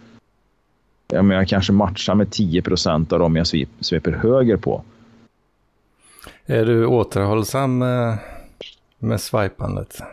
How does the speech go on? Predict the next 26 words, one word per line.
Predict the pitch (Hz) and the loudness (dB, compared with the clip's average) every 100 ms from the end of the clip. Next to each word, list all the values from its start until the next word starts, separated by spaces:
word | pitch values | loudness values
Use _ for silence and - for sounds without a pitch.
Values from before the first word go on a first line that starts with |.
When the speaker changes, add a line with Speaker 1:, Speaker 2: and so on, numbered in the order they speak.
| - - - | -20 -16 -4
Speaker 1:
Ja, | 73 78 85 | 0 2 2
men | 82 80 | 2 0
det, | 76 64 87 | 0 0 0
det, | 76 | 0
det, | 87 | 0
det | 85 98 87 65 | 0 0 0 0
är | 57 | 0
jag | 69 | 0
ju | 65 | -2
naturligtvis. | 67 - - - 65 - | -4 -4 -6 -6 -6 -2
För | 73 | -2
jag | 73 - | -2 0
finner | 87 90 | 0 2
ju | |
ingen | 90 82 | 2 2
anledning, | 101 101 85 76 80 82 | 2 4 2 2 2 0
liksom, | 73 73 | -2 -2
att | 76 | -2
försöka | 71 - 80 76 80 | -4 -2 -2 0 0
matcha | 85 78 - 67 | 0 -2 -2 0
med | 80 | 2
någon | 80 71 71 | 2 2 0
som | 76 | 0
vill | 73 | 0
leva | 76 78 69 69 | 2 2 2 0
ett | 73 - - | -2 -6 -8